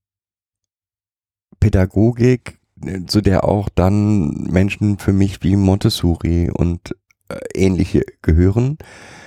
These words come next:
war diese Idee, dass das kindliche Verhalten eine Begründung hat, schon angelegt. Äh, in der Zeit gab's auch so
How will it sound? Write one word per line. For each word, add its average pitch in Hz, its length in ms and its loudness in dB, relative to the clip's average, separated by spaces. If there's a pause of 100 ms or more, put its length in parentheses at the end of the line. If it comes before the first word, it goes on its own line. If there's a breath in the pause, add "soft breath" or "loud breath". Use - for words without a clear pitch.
(160 loud breath)
war 104 540 2
diese 98 260 -2
Idee, 147 720 0 (2500)
dass 90 500 -2 (380)
das - 200 0
kindliche 110 400 0
Verhalten 107 760 0
eine 92 180 4
Begründung 101 680 0
hat, 92 160 0
schon - 180 0
angelegt. 80 640 -4 (1200)
Äh, 101 240 0
in 107 80 2
der 107 160 2
Zeit 98 300 0 (180)
gab's 87 300 -2
auch 90 220 0
so 85 340 0